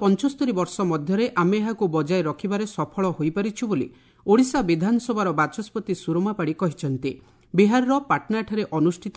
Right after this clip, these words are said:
ପଞ୍ଚାଅଶୀତମ ସର୍ବଭାରତୀୟ ବାଚସ୍ପତି ସମ୍ମିଳନୀରେ ଯୋଗଦେଇ ଶ୍ରୀମତୀ ପାଢ଼ୀ କହିଛନ୍ତି, ସମ୍ବିଧାନ ସରକାର ଓ ଜନସାଧାରଣ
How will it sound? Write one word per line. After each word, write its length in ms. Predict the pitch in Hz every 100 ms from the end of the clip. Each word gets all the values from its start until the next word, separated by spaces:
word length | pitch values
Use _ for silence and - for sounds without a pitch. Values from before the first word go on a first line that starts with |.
| 233
ପଞ୍ଚାଅଶୀତମ 720 | 190 151 147 214 208 214 202 190
ସର୍ବଭାରତୀୟ 760 | 165 156 156 180 208 226 220 185
ବାଚସ୍ପତି 580 | 160 151 196 - 180 175
ସମ୍ମିଳନୀରେ 600 | 160 147 156 180 185 175 160
ଯୋଗଦେଇ 380 | 143 185 196 131 - _ _
ଶ୍ରୀମତୀ 340 | - 233 254 247
ପାଢ଼ୀ 220 | 156 160 147
କହିଛନ୍ତି, 520 | 147 165 202 196 240 285 - _
ସମ୍ବିଧାନ 520 | - 214 214 254 262 294 285
ସରକାର 440 | - 175 180 240 220
ଓ 80 |
ଜନସାଧାରଣ 640 | 170 160 170 170 233 226